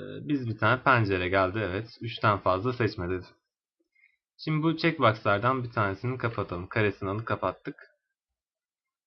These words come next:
Ee, bakalım içeride değerlerimiz nasıl durumda. Check sayısı ikiye inmiş durumda. İçine gidelim. Sayım kontrol gördüğünüz gibi if'in içine girmeden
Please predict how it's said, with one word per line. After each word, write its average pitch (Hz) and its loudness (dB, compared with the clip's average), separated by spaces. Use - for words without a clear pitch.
Ee, 98 -14
bakalım 98 -2
içeride 95 -2
değerlerimiz 95 0
nasıl 95 -6
durumda. 101 -2
Check 127 0
sayısı 95 -2
ikiye 113 -4
inmiş 90 -10
durumda. 95 -4
İçine 107 -6
gidelim. 98 -4
Sayım 113 2
kontrol 104 -2
gördüğünüz 98 0
gibi 101 0
if'in 117 -2
içine 113 -2
girmeden 107 -2